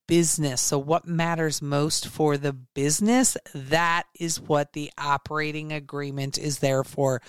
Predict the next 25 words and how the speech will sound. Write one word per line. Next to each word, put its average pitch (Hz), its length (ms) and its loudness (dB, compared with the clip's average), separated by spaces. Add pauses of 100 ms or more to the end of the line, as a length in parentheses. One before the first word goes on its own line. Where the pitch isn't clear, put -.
(320)
to 160 180 -6
consider 143 580 -2
the 139 200 -6
business. 131 640 0 (340)
So 175 300 4 (480)
as 185 260 2
Corey 214 320 2
and 180 100 0
I 170 140 2
have 151 320 -2 (140)
evolved 151 580 4
through 160 720 4 (920)
this 180 300 4
separation, 165 1600 2 (380)
we 180 140 2
have 190 80 4
an 208 80 0
attorney 147 560 -2
involved. 147 320 -2
The 151 120 2
attorney 147 320 -2
does 135 220 -4
not 131 160 -2
represent 120 460 -2
me. 170 360 2